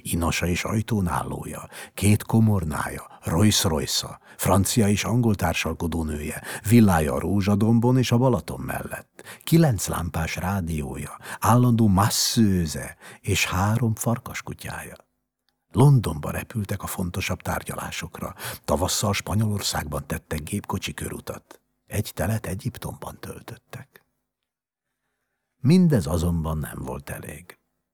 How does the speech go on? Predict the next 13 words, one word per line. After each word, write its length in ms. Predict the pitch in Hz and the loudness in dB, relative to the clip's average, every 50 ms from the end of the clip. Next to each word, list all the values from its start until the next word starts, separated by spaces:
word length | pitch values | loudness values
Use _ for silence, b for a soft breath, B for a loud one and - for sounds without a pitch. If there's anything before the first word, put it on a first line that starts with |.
| _ _ _ _ _ _ | _ _ _ _ _ _
A 100 | - - | -6 -4
mozgás 600 | 65 73 107 117 - - - - 80 78 - - | 0 2 2 2 2 0 -2 -4 -4 -4 -6 -8
izgatta, 800 | - 71 71 69 - - - - _ _ _ - - - - - _ _ _ _ _ _ | -8 -10 -10 -10 -10 -12 -14 -14 _ _ _ -16 -16 -16 -16 -20 _ _ _ _ _ _
az 180 | - - 131 - | -8 -8 -6 -4
ütem 460 | - - - _ - 95 107 120 127 120 | -6 -8 -6 _ -2 0 2 2 2 0
és 160 | 127 - - | -2 -2 0
az 140 | 104 101 - | -2 -2 0
üzem, 380 | 156 151 117 92 - - - - _ _ _ b b b b b b b b b b | 2 2 2 2 -2 -6 -8 -12 _ _ _ b b b b b b b b b b
a 100 | - 101 | -6 -2
tőzsdei 460 | - - 92 87 82 82 90 85 90 | 0 2 2 2 2 2 2 2 4
rohamok 500 | 95 104 92 - - 104 104 107 101 - | 4 2 0 0 0 -2 -2 -2 -2 -2
és 160 | 107 101 - | -4 -4 -2
ostromok, 720 | 107 113 - - - 131 147 143 - - - _ - - | -4 -4 -4 -6 -8 -10 -10 -10 -10 -14 -16 _ -20 -20